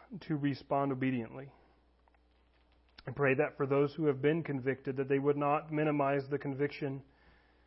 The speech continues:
and seek to be away from this as quick as possible and let the words fade from our minds, but rather that your Holy Spirit would fan them into the fires of repentance and confession and seeking to be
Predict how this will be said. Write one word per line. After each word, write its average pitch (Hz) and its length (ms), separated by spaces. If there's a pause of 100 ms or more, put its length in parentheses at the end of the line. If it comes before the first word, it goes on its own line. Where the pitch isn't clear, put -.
(200)
and 139 80
seek 147 320
to 147 80
be 139 440
away 156 460
from 147 160
this 143 180
as 147 100
quick 147 200
as 135 100
possible 143 600
and 139 80
let 143 140
the 147 60
words 139 360
fade 139 220
from 139 160
our 127 80
minds, 139 380
but 147 160
rather 143 340
that 135 180 (560)
your 143 120
Holy 147 180
Spirit 160 380
would 147 200
fan 147 240
them 143 300
into 147 180
the 143 100
fires 139 400
of 131 300
repentance 143 640 (680)
and 139 200
confession 143 680 (800)
and 127 160
seeking 143 460
to 135 60
be 127 420